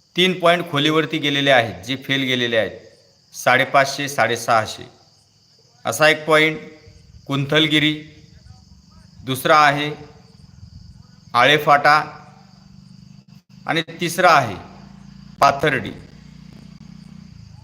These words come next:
असे पाचशे सहाशे गेलेले पॉइंट फेल आहेत. पण त्यापेक्षाही खाली लाईन असू शकतात, हे बऱ्याच व्हिडिओमध्ये मी तुम्हा सर्वांना दाखवलेलं आहे. मग त्या भागातील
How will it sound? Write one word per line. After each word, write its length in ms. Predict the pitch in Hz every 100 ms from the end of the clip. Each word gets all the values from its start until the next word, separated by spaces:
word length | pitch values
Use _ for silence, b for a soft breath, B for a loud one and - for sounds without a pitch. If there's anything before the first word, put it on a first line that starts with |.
| - - - - - _ - _ _
असे 420 | 135 - 165 165 165 - - -
पाचशे 320 | 143 147 - 180
सहाशे 380 | 165 143 151
गेलेले 340 | 156 139 139 139
पॉइंट 360 | 131 135 135
फेल 180 | - 107
आहेत. 180 | 98 90 - - - - - - - - - - - - -
पण 140 | 135 127
त्यापेक्षाही 640 | 143 147 185 175 196 202 -
खाली 360 | - 139 156 180
लाईन 220 | 165 160
असू 180 | 147 156
शकतात, 440 | 139 143 - 127 104 - - - _ _ _ _ _ _ _ _ _
हे 100 | 147
बऱ्याच 520 | 151 123 135 151 170 151
व्हिडिओमध्ये 460 | 139 147 143 139
मी 120 | 139
तुम्हा 280 | 139 127 127
सर्वांना 500 | 120 120 113 120 117
दाखवलेलं 460 | 110 101 101 98 98
आहे. 200 | 85 87 - _ _ _ _ _ _ _ _ _ _ _ _ _ _ _ _ -
मग 160 | 135
त्या 100 | -
भागातील 800 | 180 147 143 156 165 165 160 -